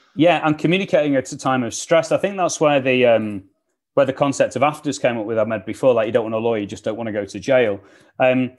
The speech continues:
because what I found was I could be teaching a group of forty accountants and they could all think I was cool and we had a good laugh and everyone thought I was amazing. But if two months later they failed their exam,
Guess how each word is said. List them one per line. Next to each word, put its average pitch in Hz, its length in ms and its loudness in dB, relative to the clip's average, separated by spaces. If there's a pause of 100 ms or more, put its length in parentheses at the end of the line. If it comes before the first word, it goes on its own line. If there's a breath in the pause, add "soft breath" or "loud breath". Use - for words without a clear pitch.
(180)
because 139 240 0
what 180 140 4
I 170 40 4
found 165 260 -2
was 123 80 0
I 143 80 4
could 139 140 -4
be 139 60 -2
teaching 170 360 -2
a 143 40 2
group 135 220 -2
of 123 100 -8
forty 127 360 -2
accountants 139 560 -4
and 135 120 2
they 143 120 4
could 143 160 -2
all 160 160 4
think 147 240 0
I 127 100 4
was 117 160 -4
cool 113 400 0
and 113 80 0
we 117 80 -2
had 151 140 0
a 160 60 2
good 147 200 0
laugh 117 300 2
and 120 100 -4
everyone 147 260 2
thought 135 180 4
I 123 40 6
was 117 160 -2
amazing. 120 520 -2
But 131 100 0
if 156 160 -6
two 196 320 -2
months 160 400 -2
later 139 300 2
they 123 180 2
failed 131 400 0
their 117 220 0
exam, 110 680 -4